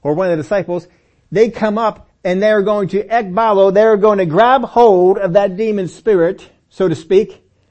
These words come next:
and cast it out through the name of Jesus. They're acting upon the demon spirit. But we don't use that word here.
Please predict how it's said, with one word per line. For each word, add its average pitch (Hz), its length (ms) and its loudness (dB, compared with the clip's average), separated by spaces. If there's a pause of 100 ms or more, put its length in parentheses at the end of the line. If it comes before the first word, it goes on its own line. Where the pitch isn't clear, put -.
(440)
and 190 300 0
cast 247 560 0
it 233 180 4
out 233 520 0 (720)
through 208 220 2
the 208 80 -2
name 185 220 -2
of 214 60 -6
Jesus. 196 480 -8 (1300)
They're 185 260 0
acting 214 380 -6
upon 180 380 -6
the 190 80 -6
demon 170 320 -4
spirit. 214 440 -2 (920)
But 208 300 2
we 214 80 4
don't 233 200 2
use 269 280 -2
that 214 180 4
word 175 240 2
here. 127 300 -4